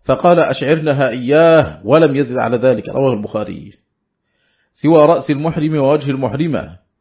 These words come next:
لقوله: "ولا تخمروا رأسه"، بثوب لا يصف البشرة ليستره،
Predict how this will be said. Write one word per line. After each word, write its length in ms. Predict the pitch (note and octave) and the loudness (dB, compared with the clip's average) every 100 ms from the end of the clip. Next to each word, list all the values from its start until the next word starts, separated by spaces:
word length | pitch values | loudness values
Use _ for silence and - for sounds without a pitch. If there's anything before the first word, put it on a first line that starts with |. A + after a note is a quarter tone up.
| _ _ _ _ G#2+ | _ _ _ _ -8
لقوله: 500 | A2 E3 D#3 C#3 C3+ | 0 0 2 0 2
"ولا 220 | C3 D3+ | 2 2
تخمروا 560 | C#3+ C3 C3+ D#3 C#3+ | 0 -2 -2 0 0
رأسه"، 360 | C#3 - G#2+ F2+ - _ _ _ _ _ _ _ _ - | 0 -2 -6 -12 -14 _ _ _ _ _ _ _ _ -10
بثوب 360 | A2 D3+ E3+ D3+ | -2 2 2 2
لا 200 | C#3 D3 | 2 2
يصف 360 | E3+ D3+ C3 | 2 0 -2
البشرة 720 | C3+ D3+ D#3+ C#3+ D#3+ A2 - | 0 2 2 2 0 -2 -6
ليستره، 680 | G2+ B2 A#2 D3+ D3+ F2+ | -4 -4 -4 -2 0 -2